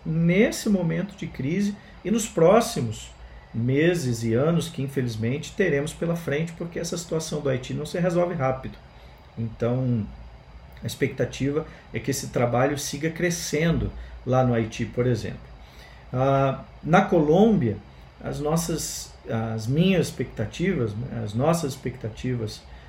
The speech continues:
da área da, da coordenação de missões mundiais é que nós sigamos fortalecendo a atuação entre os mais vulneráveis, mas pra que, é, para que nós,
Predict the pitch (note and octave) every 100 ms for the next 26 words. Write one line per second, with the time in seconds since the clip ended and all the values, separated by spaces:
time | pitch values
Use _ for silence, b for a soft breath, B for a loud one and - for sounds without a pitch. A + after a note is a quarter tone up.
0 | B - G#2+ A2+ C3 C3 A#2 A2+ A2 G#2+
1 | A#2 - A#2+ A2+ A2 G#2+ - D#3 F#3 C3+
2 | - B B B B B2 A#2+ A#2+ B2+ B2
3 | A#2 A2 B2+ F3 F3 - D#3+ F3 C#3+ C#3+
4 | F3 E3+ - B B B - B2+ D#3+ E3+
5 | - E3+ E3 D3+ C#3 B2 - - E3 G#3+
6 | A3+ G3 - E3+ D3 - D3 C#3+ C#3 C3+
7 | A#2+ A#2+ B2+ A#2 A#2 A2 G#2+ A2+ C#3 E3+
8 | - B B B B B D3+ F#3 - F#3
9 | - - - - - - - - D#3 E3
10 | - D#3 E3 F3 -